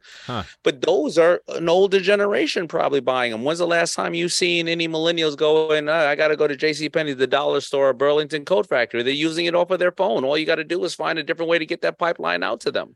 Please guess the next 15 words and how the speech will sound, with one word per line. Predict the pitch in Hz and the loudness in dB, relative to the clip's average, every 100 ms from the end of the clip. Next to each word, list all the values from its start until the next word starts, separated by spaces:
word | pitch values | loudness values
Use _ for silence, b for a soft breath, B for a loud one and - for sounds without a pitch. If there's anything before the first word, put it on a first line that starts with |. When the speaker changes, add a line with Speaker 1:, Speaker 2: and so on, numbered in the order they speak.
| - | -10
Speaker 1:
Right. | 104 101 - | -4 -4 -2
I | 117 | 0
remember | 139 143 143 135 | 2 2 2 2
when, | 120 113 | 2 0
uh, | 107 104 98 | 0 0 -2
Bill | 98 131 127 | -4 -2 0
Ackman | 120 117 - 110 92 87 | 2 0 -2 -4 -6 -8
tried | - 120 101 90 | -4 0 0 -2
to | 107 95 92 - _ | -4 -2 -4 -8 _
invest | 110 95 98 98 - | -8 -4 -2 -2 -2
heavily | 107 101 95 92 | -2 0 -2 -2
in | 90 90 | -2 -4
J | 104 101 | -4 -4
C | 98 | -4
Penney, | - 101 90 82 | -2 -2 -4 -8